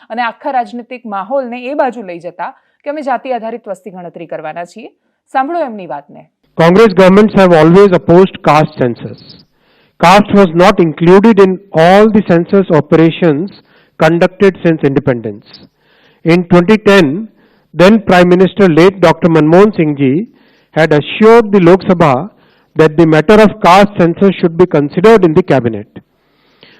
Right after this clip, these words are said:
Speaker 2: A group of ministers was formed to consider this subject. Most of the political parties had recommended caste census. Despite this, Congress government decided to conduct only a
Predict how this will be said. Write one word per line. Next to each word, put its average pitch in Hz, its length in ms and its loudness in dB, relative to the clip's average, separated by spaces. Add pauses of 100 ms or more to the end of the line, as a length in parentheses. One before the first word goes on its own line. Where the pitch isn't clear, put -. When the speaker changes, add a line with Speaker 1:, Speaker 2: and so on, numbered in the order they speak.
(120)
Speaker 2:
A 156 100 2
group 202 260 2
of 208 180 2
ministers 180 640 2
was 170 180 2
formed 170 400 0
to 175 200 0
consider 156 360 0
this 143 120 0 (100)
subject. - 560 -14 (520)
Most 220 320 2
of 202 120 0
the 202 100 2
political 180 500 0
parties 190 540 0
had 165 260 0
recommended 190 640 0
caste 156 260 2 (100)
census. - 580 -10 (580)
Despite 208 540 0
this, 160 200 4 (180)
Congress 196 400 2
government 165 440 2
decided 170 680 0 (380)
to 160 80 0
conduct 165 640 -2 (220)
only 180 380 2
a 180 60 2